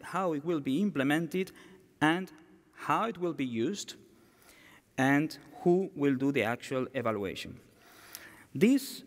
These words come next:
should be co-designed with people using services, on the one hand, and with the workforce, as well as with those who are relevant, with their families <coughs> and the communities as a whole. You need to think about a tiered framework.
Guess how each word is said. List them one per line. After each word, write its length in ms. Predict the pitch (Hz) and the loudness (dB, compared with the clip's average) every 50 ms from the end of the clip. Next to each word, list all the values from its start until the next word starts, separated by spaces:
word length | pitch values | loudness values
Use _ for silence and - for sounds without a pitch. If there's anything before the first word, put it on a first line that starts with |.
| - - - - | -20 -20 -20 -14
should 300 | - - - 196 196 156 | -12 -4 -2 -2 -2 -2
be 380 | 151 170 175 180 190 202 - - 175 - | -2 -2 0 0 -2 -2 -4 -8 -8 0
co-designed 640 | - 160 165 160 156 - - 147 143 151 160 - - | 0 0 0 0 -2 -2 0 0 0 0 -2 -2 -2
with 280 | 151 170 170 - - | -2 -2 -2 -2 -4
people 380 | - 170 165 - 175 180 185 185 - | -4 -4 -4 0 2 2 2 2 0
using 540 | - 143 160 160 156 - - 165 170 165 156 | 0 2 2 2 2 0 -2 -2 -2 -2 -4
services, 680 | - - 147 147 151 147 120 - - 92 92 - - - _ _ _ _ _ _ _ _ _ _ _ - | -2 0 0 0 0 0 -4 -6 -6 -8 -8 -10 -14 -18 _ _ _ _ _ _ _ _ _ _ _ -4
on 80 | 117 98 | 0 0
the 80 | 98 | 2
one 220 | 98 117 139 160 156 | 2 2 2 2 0
hand, 380 | 151 156 160 180 190 180 - - - - - | -2 -2 -2 -2 -4 -8 -12 -18 -20 -4 -2
and 200 | 147 147 165 156 | 0 0 0 -4
with 120 | 139 120 - | -6 -6 -6
the 60 | 98 | -4
workforce, 540 | 92 143 170 147 - - 107 78 - - - - - - _ _ - - - - - - - - - | -2 -2 -4 -4 -6 -8 -8 -8 -8 -10 -16 -20 -20 -20 _ _ -20 -20 -20 -20 -20 -20 -18 -8 -8
as 160 | 110 - - | -6 -4 0
well 200 | 143 147 147 139 | 2 2 2 2
as 240 | 147 151 - - - - - _ _ - 117 | 0 -2 -4 -10 -20 -20 -20 _ _ -6 -2
with 240 | 135 151 156 - - - | 0 0 0 -2 -10 -10
those 420 | 127 120 - 147 151 160 - - - - | -4 0 0 0 0 0 -4 -6 -10 -4
who 120 | - 127 113 | 0 2 4
are 100 | 107 110 | 4 4
relevant, 460 | 104 156 185 175 - 117 110 107 - | 2 0 0 0 0 -2 -4 -4 -6
with 120 | 107 101 | -4 -4
their 80 | 101 101 | -2 -2
families 580 | - - 143 143 151 156 156 151 170 165 - - - - | 0 0 0 2 2 0 0 0 -2 -4 -6 -8 -8 -10
<coughs> 120 | - - | -6 -4
and 100 | 127 120 | 0 0
the 80 | 120 117 | 0 0
communities 640 | - 110 110 117 123 123 123 123 123 123 123 - - 208 190 151 - - | 2 0 0 2 2 2 2 2 2 0 0 0 0 0 0 0 -2 -6
as 140 | - 113 - | -6 -4 -4
a 40 | 95 | -4
whole. 400 | 90 104 82 220 202 151 139 123 - - - - - - - - - - - - - - - | -2 -2 -2 -2 -2 -2 -4 -4 -6 -10 -18 -20 -20 -16 -14 -14 -14 -14 -14 -16 -16 -10 0
You 180 | 175 180 240 269 | 4 6 6 8
need 160 | 294 294 - | 6 4 2
to 60 | - 226 | 0 -2
think 240 | - 233 240 226 | 0 0 2 2
about 340 | 226 190 208 190 180 - - - | 2 2 2 2 2 0 -2 -6
a 80 | 139 143 | -8 -8
tiered 400 | - - 190 190 190 185 180 - | -6 -4 -2 0 2 0 0 0
framework. 460 | - 170 170 160 139 98 92 - | -2 -2 0 0 0 0 -2 -2